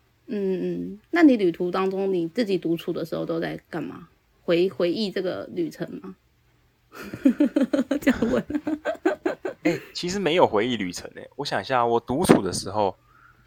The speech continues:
Speaker 1: 对啊。
Speaker 2: 嗯，就滑手机看世界吧。
Speaker 1: 哦。
Speaker 2: 其实我很多，哎，其实我很忙欸，其实我蛮忙的。
Speaker 1: 为什么？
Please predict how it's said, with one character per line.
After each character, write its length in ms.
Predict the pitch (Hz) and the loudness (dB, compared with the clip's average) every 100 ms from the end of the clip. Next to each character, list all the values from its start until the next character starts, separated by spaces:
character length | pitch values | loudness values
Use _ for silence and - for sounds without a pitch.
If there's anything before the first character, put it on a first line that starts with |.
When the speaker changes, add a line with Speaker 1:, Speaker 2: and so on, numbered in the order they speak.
| _ - | _ 0
Speaker 1:
对 120 | 226 | 2
啊。 280 | 202 190 180 185 | 2 -6 -10 -4
Speaker 2:
嗯， 540 | 107 101 98 98 101 | -2 0 -2 -6 -4
就 180 | 147 139 | 6 6
滑 160 | 117 113 | 10 8
手 160 | 113 | 8
机 180 | 95 104 | 2 -4
看 200 | 98 110 | -4 -6
世 160 | 98 104 | -6 -4
界 180 | 101 87 | 2 2
吧。 240 | - - _ _ | 2 -8 _ _
Speaker 1:
哦。 320 | 190 190 214 214 | -10 -8 -6 -2
Speaker 2:
其 100 | 214 | 4
实 60 | |
我 120 | 277 | 8
很 100 | 208 | 8
多， 100 | 123 - | 8 6
哎， 40 | |
其 140 | 151 165 | 4 4
实 60 | |
我 80 | 202 | 4
很 80 | 165 | 4
忙 240 | 95 85 | -2 -4
欸， 100 | 90 | -8
其 80 | 90 | -6
实 60 | 139 | -4
我 80 | |
蛮 180 | 113 95 | 2 2
忙 160 | 107 90 - | 2 -2 -4
的。 120 | - - | -20 -16
Speaker 1:
为 140 | 226 196 | -6 -4
什 80 | 170 | -4
么？ 160 | - | -8